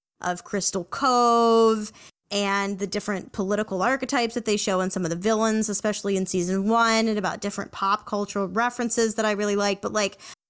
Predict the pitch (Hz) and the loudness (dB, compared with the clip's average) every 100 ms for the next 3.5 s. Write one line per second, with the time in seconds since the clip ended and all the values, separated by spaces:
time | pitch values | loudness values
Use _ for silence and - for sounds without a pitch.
0 | _ - 269 294 415 392 311 254 214 220 | _ -2 2 4 4 4 2 -2 -2 0
1 | 226 226 226 226 214 214 220 214 196 202 | 2 0 -2 -2 -2 -2 -2 -2 -2 0
2 | 190 190 - - 175 170 175 180 - 208 | 0 -2 -4 -4 0 0 0 -4 -2 2
3 | - 175 139 147 | 2 2 -2 -6